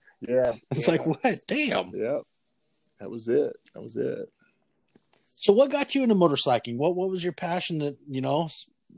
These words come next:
Speaker 1: You know
Speaker 2: I don't exactly know the time frame of when you started, but what was your, your motivation for,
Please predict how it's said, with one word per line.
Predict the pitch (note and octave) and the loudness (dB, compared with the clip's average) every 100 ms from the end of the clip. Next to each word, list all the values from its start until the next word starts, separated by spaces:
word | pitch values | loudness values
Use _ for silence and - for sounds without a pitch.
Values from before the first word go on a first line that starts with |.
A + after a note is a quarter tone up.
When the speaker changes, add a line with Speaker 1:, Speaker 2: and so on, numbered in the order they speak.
| - _ _ - | -20 _ _ -2
Speaker 1:
You | C#3 | 0
know | C#3+ | 2
Speaker 2:
I | D3 | 4
don't | D3+ | 4
exactly | C3+ C#3 C#3 C#3 | 4 0 2 0
know | C#3 C3 | 2 2
the | B2 | -2
time | - C#3 C#3 | -2 -2 -2
frame | C3+ | -2
of | B2+ | 0
when | B2+ | 0
you | B2+ | -2
started, | - D3+ D#3 D#3+ C3 | -2 0 2 2 2
but | B2 | 0
what | B2+ C#3+ D#3 | 0 -2 0
was | F3 E3 | 4 2
your, | E3 E3 D#3 | 4 2 2
your | D#3 | 0
motivation | D#3 D#3+ D3 D#3 E3 E3 | 2 2 4 2 0 -4
for, | C#3+ D#3 D3 | -2 0 0